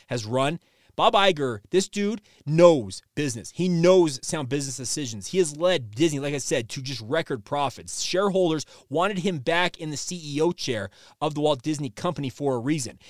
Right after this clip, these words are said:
And when he says that we're simply going to have to get more selective, that screams to me that they are gonna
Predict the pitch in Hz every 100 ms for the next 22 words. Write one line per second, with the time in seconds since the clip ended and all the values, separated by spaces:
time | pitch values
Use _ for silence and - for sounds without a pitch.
0 | - 123 151 208 247 - 175 170 160 -
1 | 220 208 226 180 196 175 175 151 143 135
2 | 151 147 - 120 175 - 107 - - -
3 | - 156 147 - - - 160 196 214 190
4 | - 135 147 110 90 - - 120 139 190
5 | 170 170 151